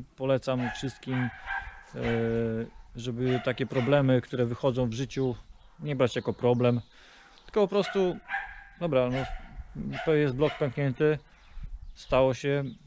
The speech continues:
chociaż nie, to nie moja wina, tak, bo ja kupiłem już z takim, e, pękniętym blokiem. E, nie moja wina, trzeba brać na klatę, załatwić sprawę i żyć dalej. Zarobi się na czymś innym albo kiedy indziej.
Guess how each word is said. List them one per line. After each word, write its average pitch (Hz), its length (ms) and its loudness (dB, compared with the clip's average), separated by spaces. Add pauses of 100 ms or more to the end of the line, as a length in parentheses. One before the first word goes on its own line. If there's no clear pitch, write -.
(240)
chociaż 123 340 -6
nie, 127 240 0 (100)
to 127 100 -4
nie 131 140 0
moja 131 220 4
wina, 131 280 2
tak, 127 180 0
bo 123 120 -2
ja 120 60 4
kupiłem 127 360 -2
już 117 120 -2
z - 20 -20
takim, 139 340 -4 (880)
e, 127 340 2
pękniętym 131 460 0
blokiem. 139 420 2 (960)
E, 127 220 0
nie 143 120 2
moja 139 220 4
wina, 143 380 2 (840)
trzeba 135 180 4
brać 131 240 4
na 123 80 -2
klatę, 123 420 2 (1160)
załatwić 120 360 4
sprawę 113 480 2 (1400)
i 139 60 -2
żyć 123 240 0
dalej. 120 340 6 (720)
Zarobi 127 320 2
się 131 80 2
na 120 100 4
czymś - 240 -6
innym 139 260 2
albo 110 220 0
kiedy 127 240 0
indziej. 117 400 2